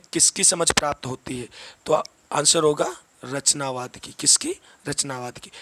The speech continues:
या ये प्रश्न पूछा जा सकता है कि राष्ट्रीय पाठ्यचर्या की रूपरेखा दो हज़ार पाँच किस वाद पे आधारित है? तो रचनावाद पे आधारित है। प्रश्न संख्या तैंतीस, राष्ट्रीय पाठ्यचर्या की रूपरेखा दो हज़ार पाँच के अनुसार एक शिक्षक की भूमिका कैसी होनी चाहिए?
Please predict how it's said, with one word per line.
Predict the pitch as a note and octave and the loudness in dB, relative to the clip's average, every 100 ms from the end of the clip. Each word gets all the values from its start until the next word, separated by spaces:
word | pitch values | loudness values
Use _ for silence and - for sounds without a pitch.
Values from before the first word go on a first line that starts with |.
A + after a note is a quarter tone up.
| - | 0
या | D#3 | 4
ये | E3+ | 6
प्रश्न | E3+ - G3+ | 4 2 0
पूछा | - D3+ | -2 -4
जा | D3 D3 | -4 -4
सकता | D3 - | -6 0
है | E3+ | 0
कि | E3 | 2
राष्ट्रीय | D3 C#3+ - - - E3 F3 | 0 0 0 0 2 -2 0
पाठ्यचर्या | D#3 D3 - D3+ C#3 | 2 0 -2 -4 -6
की | - | -6
रूपरेखा | C#3+ C#3 C3+ D3+ | -6 -4 -4 -4
दो | D3 | -2
हज़ार | C#3+ C#3 | 0 -2
पाँच | - - C#4+ - - - - - - - | 0 0 0 -2 -12 -8 -4 -4 -6 0
किस | G#3 - - _ - - | 4 6 4 _ -20 0
वाद | D3+ D#3+ | 4 4
पे | - | 4
आधारित | E3+ D#3 D#3+ F#3+ | 0 0 -2 -4
है? | A3+ | -10
तो | - - | -8 -4
रचनावाद | C#3+ - C3 A#2+ B2 | 0 0 -2 -8 -10
पे | - C3+ | -8 -8
आधारित | - B2 - | -8 -10 -8
है। | - | 0
प्रश्न | - - | 2 2
संख्या | D#3 E3 | 0 -4
तैंतीस, | - D3+ - E3 - - - - | -4 -6 -2 -2 -2 -6 -18 0
राष्ट्रीय | D#3 D#3 F3 | 2 4 0
पाठ्यचर्या | - D#3 - D3 D3+ | 0 -2 -2 -4 -4
की | D#3+ | -4
रूपरेखा | D3+ - C#3+ D3+ | -4 -4 -6 -6
दो | D3+ | -6
हज़ार | D3+ | -4
पाँच | D3+ D3+ D3 - | -6 -4 -2 0
के | D#3 | 0
अनुसार | D3 D#3+ - | 0 0 -2
एक | D3+ | -6
शिक्षक | - D3+ - E3+ | -4 -2 -2 -4
की | F#3 | -4
भूमिका | D3 C#3+ D3 - - | -4 -4 -6 -8 -6
कैसी | - C#3 - D#3 | -2 0 0 -2
होनी | B2 C#3 D#3 | -6 -8 -6
चाहिए? | - C3+ C3 D#3 C#3+ | -4 -4 0 2 2